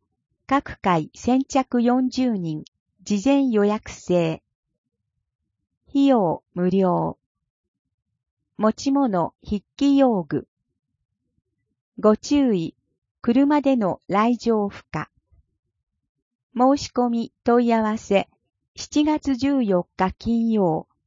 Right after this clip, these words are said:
午前八時半から電話で、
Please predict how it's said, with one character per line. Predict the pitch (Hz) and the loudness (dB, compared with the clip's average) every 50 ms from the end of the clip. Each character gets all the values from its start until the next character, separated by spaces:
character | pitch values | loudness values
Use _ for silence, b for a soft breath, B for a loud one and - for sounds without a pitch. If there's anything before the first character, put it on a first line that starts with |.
| _ _ - | _ _ 0
午 | 226 277 277 | 0 0 2
前 | - 269 247 208 196 | 2 0 0 -2 -4
八 | - - 180 175 - 240 240 | -6 -6 -6 -4 -4 -4 -4
時 | - 277 262 | -4 -4 -4
半 | 247 277 269 262 254 | -2 -2 -4 -4 -6
か | - _ 175 175 | -6 _ -2 -2
ら | 165 160 - - _ _ | 0 -2 -4 -6 _ _
電 | 170 190 202 220 220 214 | 0 0 2 2 0 0
話 | 214 208 202 185 | 0 0 0 2
で、 | 185 196 208 b | 0 0 0 b